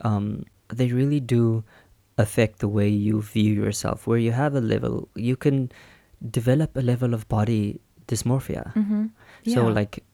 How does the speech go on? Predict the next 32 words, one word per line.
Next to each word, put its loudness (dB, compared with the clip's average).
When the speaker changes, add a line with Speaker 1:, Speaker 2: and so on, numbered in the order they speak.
Speaker 1:
me, 0
for 2
instance, -2
like, -2
with, 0
like, -4
working 0
out 0
and -2
how 2
that -2
has -2
been -2
tied -2
to -6
my -2
masculinity, -4
like, -4
literally, -2
like, -2
having -2
more 0
muscles -2
mean -2
Speaker 2:
<laughs> -4
Speaker 1:
that -6
you -2
Speaker 2:
Yeah. -2
Speaker 1:
are -2
more -4
masculine. -4
Um, 0